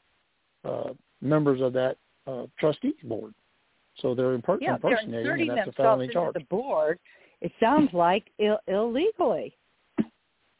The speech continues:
Speaker 2: But,
Speaker 1: Well, from
Speaker 2: but,
Speaker 1: everything I've
Speaker 2: but,
Speaker 1: read
Speaker 2: but if,
Speaker 1: and
Speaker 2: but
Speaker 1: heard,
Speaker 2: the judge
Speaker 1: that's
Speaker 2: doesn't know
Speaker 1: correct.
Speaker 2: about that yet, or the, or the judge has not seen that cross,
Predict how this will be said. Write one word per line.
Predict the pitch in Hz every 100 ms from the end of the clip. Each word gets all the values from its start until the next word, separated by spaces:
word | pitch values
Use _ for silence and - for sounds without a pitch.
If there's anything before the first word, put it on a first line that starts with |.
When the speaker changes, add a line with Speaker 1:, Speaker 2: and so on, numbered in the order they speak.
| _ _ _ _ _ -
Speaker 2:
But, | 247
Speaker 1:
Well, | 185
from | 190
Speaker 2:
but, | 139
Speaker 1:
everything | 165 180 202 170
I've | 165 170
Speaker 2:
but, | 220
Speaker 1:
read | 160 160
Speaker 2:
but |
if, | 156
Speaker 1:
and | 131
Speaker 2:
but | -
Speaker 1:
heard, | 160
Speaker 2:
the | 131
judge | 254 254 -
Speaker 1:
that's | 277
Speaker 2:
doesn't | 269 233
know | 240 339
Speaker 1:
correct. | 349
Speaker 2:
about | 208 196
that | 202 185 185
yet, | 196 214
or | 196 190
the, | 190 -
or | 214 202
the | 196
judge | 190 220 233
has | 240 220
not | 226 214 -
seen | 247 269
that | 240 180 -
cross, | - 208 214